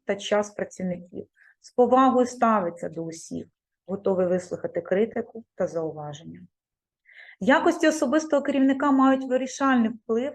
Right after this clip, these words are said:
на управлінську діяльність закладу, причому важливі як ділові, так і особисті якості.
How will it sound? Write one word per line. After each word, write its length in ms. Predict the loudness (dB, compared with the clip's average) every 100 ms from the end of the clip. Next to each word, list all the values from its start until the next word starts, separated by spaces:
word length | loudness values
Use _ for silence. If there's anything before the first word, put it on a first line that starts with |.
| -6
на 120 | -8
управлінську 600 | -6 -8 -8 -12 -10 -12
діяльність 520 | -10 -8 -8 -8 -6
закладу, 520 | -8 -8 -10 -14 -16 _ _ _ _ _ _
причому 380 | -2 2 4 6
важливі 420 | 6 6 4 4
як 160 | 0 -2
ділові, 540 | -4 -4 -4 -6 -6 _ _ -6
так 240 | -6 -4 -4
і 80 | -6
особисті 640 | -6 -12 -10 -10 -10 -10
якості. 640 | -8 -10 -16 -20 _ -20